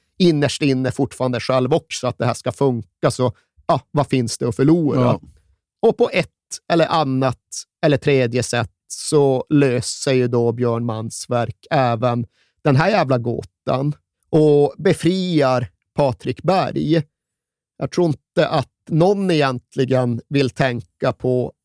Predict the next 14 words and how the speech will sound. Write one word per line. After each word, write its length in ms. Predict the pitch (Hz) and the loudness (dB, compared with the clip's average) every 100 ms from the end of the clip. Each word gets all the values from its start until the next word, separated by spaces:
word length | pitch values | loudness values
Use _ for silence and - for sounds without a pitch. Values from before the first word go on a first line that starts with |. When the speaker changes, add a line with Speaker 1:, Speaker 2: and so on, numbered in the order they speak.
| _ _ | _ _
Speaker 1:
vart 200 | 156 131 | -6 -4
den 140 | 147 131 | -2 -2
där 120 | 131 | -2
andra 420 | 170 185 196 151 139 | 0 -2 -2 -6 -6
stigen 720 | - 131 123 120 123 120 123 _ _ _ | -4 -2 0 0 -2 -2 -6 _ _ _
hade 160 | 147 143 | -2 -2
kunnat 300 | 143 135 - | 0 -2 0
leda. 680 | 160 151 120 123 156 185 123 _ _ _ _ - | 2 2 0 -2 -2 -2 -2 _ _ _ _ -4
Men 300 | 180 165 147 | 0 2 2
nu 400 | 147 147 139 135 _ _ _ _ _ - | 2 2 2 0 _ _ _ _ _ -2
byter 340 | 160 151 - | 0 0 -2
Patrik 540 | - 135 127 - 131 - | -2 0 -2 -4 -6 -2
Berg 340 | 127 127 120 | 0 0 -2
kurs 640 | - - 127 - - - | -2 -2 -2 -4 -10 -10